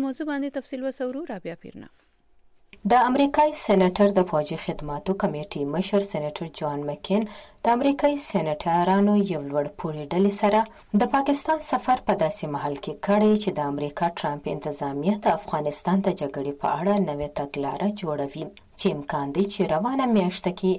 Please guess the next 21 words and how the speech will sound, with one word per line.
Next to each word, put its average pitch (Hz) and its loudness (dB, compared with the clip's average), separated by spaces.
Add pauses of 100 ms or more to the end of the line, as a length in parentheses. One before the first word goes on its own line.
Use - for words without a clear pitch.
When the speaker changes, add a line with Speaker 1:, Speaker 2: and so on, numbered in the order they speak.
Speaker 2:
اعلان 143 -2
سي. - -2 (460)
دا 160 4
هم 147 -6 (100)
ریپورټونه 151 0 (100)
دي 214 2 (120)
چې 175 0 (360)
ټرمپ 311 0 (100)
انتظامیه 233 0 (120)
په 247 6 (100)
افغانستان 277 0
کې 233 0
برید 165 -4
کوونکو 143 -4 (140)
ترهګرو 151 0 (100)
د 185 -4 (120)
مرستې 151 -6
له 143 -2
وجې 208 0 (320)
د 240 -4
اسلام 285 2